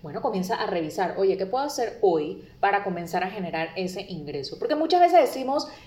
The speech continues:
y nos vamos por la parte cómoda de que yo uso la tarjeta, la, la, eh, pago las cosas con la tarjeta y después cuando viene la otra quincena, entonces pago lo que ya usé.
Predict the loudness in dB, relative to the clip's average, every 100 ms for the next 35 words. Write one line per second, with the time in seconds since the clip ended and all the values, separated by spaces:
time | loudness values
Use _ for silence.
0 | -6 -2 -2 -2 -4 -4 -4 -2 -2 0
1 | -2 0 0 0 0 -2 -2 -4 4 6
2 | 6 2 -4 -4 -2 0 2 0 0 -4
3 | -12 -20 -20 -20 -14 -6 -2 -2 0 -2
4 | 0 2 2 2 0 0 0 -4 -6 -4
5 | -4 -2 -2 -4 -8 -12 2 4 6 2
6 | 0 -2 -2 -2 -2 -4 -4 -4 -2 -2
7 | -2 -2 -2 -2 2 4 4 2 2 4
8 | 4 4 4 4 4